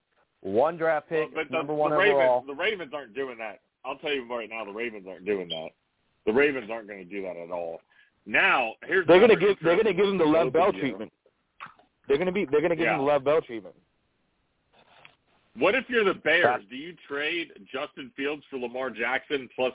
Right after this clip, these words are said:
Speaker 2: give up your ninth,
Speaker 3: No.
Speaker 2: uh, your ninth round selection,
Speaker 3: No.
Speaker 2: your, their first round pick?
Speaker 3: Absolutely not. No way. No way. No. No, no, no, no, no, no.
Speaker 2: Okay.
Speaker 1: I would
Speaker 2: Okay.
Speaker 1: say yes.
Speaker 3: That team
Speaker 2: Interesting.
Speaker 3: is a couple of years from being built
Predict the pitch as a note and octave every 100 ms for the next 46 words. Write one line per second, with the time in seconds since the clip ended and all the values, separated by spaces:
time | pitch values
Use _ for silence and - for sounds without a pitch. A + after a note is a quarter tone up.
0 | - B2 B2+ - G2+ G2+ A2 B2+ B2+ F#2
1 | G#2+ G#2+ G#2 G#2 G#2 G#2+ - A2+ G#2 A2
2 | G#2 A#2+ A2+ - G#2 G#2 G2 G2+ F#2+ A#2
3 | - A2 C3 A2+ B2 G#2+ A2 G#2 F2 _
4 | _ - A#2+ A2+ G#2+ G2 D#2+ _ - G#2+
5 | G#2 F#2+ E2 _ _ - G#2 D#2+ C#2+ _
6 | - F#2+ G2+ G2 G2+ F2+ F2+ E2+ D#2+ C#2+
7 | F#2 F2 _ _ _ _ _ _ _ _
8 | _ _ _ _ _ _ _ _ _ _
9 | - B2 G#3 G#3 G#3 F3+ F#3 D#3+ F3 F#3
10 | G3 F3+ D3+ - D#3+ E3+ F#3 D#3+ D#3 E3+
11 | - D3 C#3 D3+ C3+ C3 D3